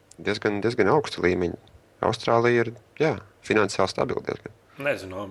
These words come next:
Speaker 2: viss, ko es zinu pa Austrāliju, tas ir ķēnguri.
Speaker 1: Ķēnguri, bumerangi un, un, un šitais te, kā viņam bija, krokodils Dandijs.
Speaker 2: Jā, viss.
Speaker 1: Viss. "This is not a knife. This is knife." <laughs> Jā.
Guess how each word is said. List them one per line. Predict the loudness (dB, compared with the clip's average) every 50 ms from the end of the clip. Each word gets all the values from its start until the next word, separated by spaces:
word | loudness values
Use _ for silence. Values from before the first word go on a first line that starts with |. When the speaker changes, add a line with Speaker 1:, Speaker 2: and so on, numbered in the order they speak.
| -6
Speaker 2:
viss, | -4 -4 -4 -2
ko | -2 -2
es | -2 -2
zinu | -2 -2
pa | 0 2
Austrāliju, | 2 2 2 0 -2 -2 -4 -6 -8 -10 -12 -16 -20 _ _ _ _ _ _ -12
tas | -10 -10 -10
ir | -10
ķēnguri. | -10 -8 -8 -8 -8 -8 -8 -8 -10 -10 -12 -18 _ _ _ _ _ _ _ _ _ _ _ _ _ -20 -8 -2
Speaker 1:
Ķēnguri, | 0 2 2 2 2 4 2 4
bumerangi | 4 4 4 4 4 4 4 4 2 2 0 0 -2
un, | -2 -2 -4 -4
un, | -6 -6 -6 -6 -6 -6 -6 -6 -6 -6
un | -6 -6
šitais | -2 0 0 0 2
te, | 2 2 2 4 2 0 -4 -10 -20 -6
kā | -2 0 0 0
viņam | -2 -4 -10 -10 -8
bija, | -8 -6 -6 -6 -8 -10 -6
krokodils | -2 0 0 0 -2 -4 -4 -4 0
Dandijs. | 2 2 2 2 2 0 -4 -6 -8 -16 -18 _ _ -8 0
Speaker 2:
Jā, | 4 8 8 10 8 8 4 -4 -12 -6
viss. | -4 -2 -2 -2 -4 -10 -16 -20 _ _ _ _ _ _ _ _ _ _ _ _ _ _ _ -20 -14 _
Speaker 1:
Viss. | -8 -6 -6 -8 -10 -4 0
"This | 2 2 4 4
is | 2 0 2
not | 2 2 2 2
a | 0
knife. | -2 -2 -2 -2 -2 -2 -4 -8 -18 -20 _ -2
This | 0 0 0 0 -2 -4
is | -4 -4 -4
knife." | -4 -4 -6 -6 -4 -4 -6 -8 -12 -16 -16 -20 -20 _ 0
<laughs> | 0 2 2 0 -2 0 -2 -2 -2 -6 _ _ -20 -18 -14 -12 -10 -10 -10 -10 -12 -12 -14 -16 -18 -12 _
Jā. | 0 2 4 4 4 4 2 0 -4